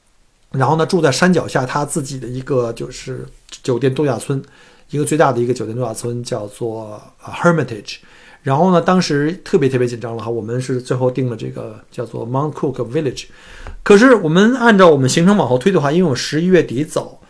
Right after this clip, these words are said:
十二月中回来，那我们如果最后才去这个库克山的话呢，那等于要到十二月中，根本就订不到房子。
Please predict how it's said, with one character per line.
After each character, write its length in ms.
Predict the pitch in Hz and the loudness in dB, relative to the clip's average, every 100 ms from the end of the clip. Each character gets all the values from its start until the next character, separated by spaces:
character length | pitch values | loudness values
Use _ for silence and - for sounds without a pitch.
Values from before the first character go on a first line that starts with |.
| _ _ _ | _ _ _
十 380 | - - 135 - | -10 -4 -2 0
二 280 | 196 160 135 | 4 4 4
月 200 | 135 123 | 2 0
中 300 | - 226 262 | 2 4 4
回 240 | - 104 | 2 -6
来， 180 | 110 107 - - - | -6 -10 -14 -18 0
那 120 | 180 | 4
我 80 | 139 | 4
们 140 | 127 | 2
如 100 | 156 | 4
果 100 | 165 | 2
最 200 | - 185 | 4 4
后 240 | 139 220 131 | 6 4 4
才 220 | - 117 | 2 -4
去 260 | - 151 127 | -2 -4 -2
这 140 | 123 | -4
个 100 | 113 | -6
库 180 | - 135 | -4 -2
克 80 | 117 | 0
山 320 | 143 139 143 - - | 0 -2 -4 -10 -6
的 100 | 120 | -2
话 240 | - 143 | 0 0
呢， 140 | 117 120 | -2 -4
那 80 | 127 | -4
等 180 | 98 113 | -4 -4
于 40 | |
要 100 | 147 | -2
到 100 | 151 | 0
十 180 | 113 - | -2 0
二 100 | 127 | 0
月 60 | 110 | 0
中， 200 | 127 127 - - - - - | -4 -8 -16 -20 -20 -12 6
根 340 | 254 254 240 | 8 10 6
本 320 | - 92 87 | 2 -8 -8
就 220 | 123 127 | -2 -2
订 320 | - 190 143 - | 0 0 0 0
不 100 | 127 | -2
到 160 | 120 | -2
房 320 | - - - | -4 -14 -14
子。 100 | 107 | -18